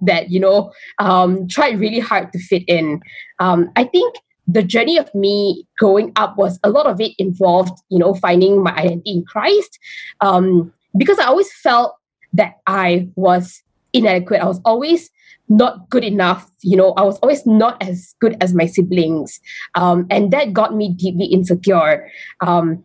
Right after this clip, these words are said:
but growing up, you know, and, you know, finding my identity in Christ,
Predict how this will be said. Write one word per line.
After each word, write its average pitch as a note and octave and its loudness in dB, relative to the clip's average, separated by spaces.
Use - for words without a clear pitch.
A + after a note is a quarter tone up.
but F#3+ -4
growing D4+ 0
up, G#3+ -2
you F3+ 0
know, F#3+ 4
and, E3+ 2
you G3 -2
know, A#3 2
finding A3 -2
my G3 -2
identity F3 -2
in E3 2
Christ, E3+ -4